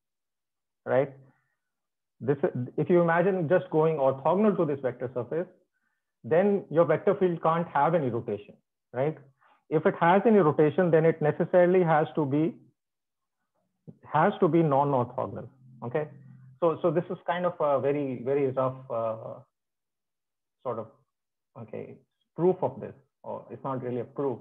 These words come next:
but a, you know, heuristic justification for why this should be zero in the event that your vector field is, is orthogonal to the surface.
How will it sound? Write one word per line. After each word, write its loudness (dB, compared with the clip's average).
but -8
a, -12
you -20
know, -20
heuristic -4
justification -2
for 0
why 2
this -4
should -4
be -2
zero -4
in 0
the 2
event 0
that 2
your 0
vector -4
field -4
is, -6
is -4
orthogonal -4
to -6
the -6
surface. -8